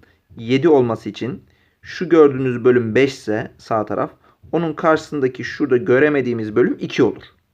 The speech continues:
Bu altının karşısına denk gelen bölüm bir olur. Bu üçün de şu alt tarafında kalmış olan şu bölüm,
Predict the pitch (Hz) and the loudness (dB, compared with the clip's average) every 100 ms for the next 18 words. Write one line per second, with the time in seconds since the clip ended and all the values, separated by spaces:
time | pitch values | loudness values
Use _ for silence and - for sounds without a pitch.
0 | - _ _ _ _ - - _ - 170 | -20 _ _ _ _ -20 -20 _ -8 -4
1 | - 170 165 180 170 240 320 _ _ _ | 0 0 -2 -2 0 -2 -4 _ _ _
2 | _ _ _ _ _ _ - - 147 143 | _ _ _ _ _ _ -20 -6 -2 -2
3 | 143 185 185 160 131 123 117 107 104 120 | -4 0 2 2 0 0 0 0 0 2
4 | 139 277 311 _ _ _ - _ _ - | 4 2 -2 _ _ _ -20 _ _ -20
5 | 104 110 143 170 185 - - - _ _ | -10 0 2 6 4 2 -8 -20 _ _
6 | _ _ _ _ _ 151 208 190 - 254 | _ _ _ _ _ -4 -2 -2 -4 -4
7 | 226 151 190 - - - - 143 - 131 | 0 2 2 -2 -6 -4 -2 -2 -2 -2
8 | 123 123 113 113 123 123 113 113 107 104 | -2 -4 -4 -2 -2 -2 -4 -4 -4 -6
9 | - 156 120 113 190 302 | -2 2 4 4 2 -2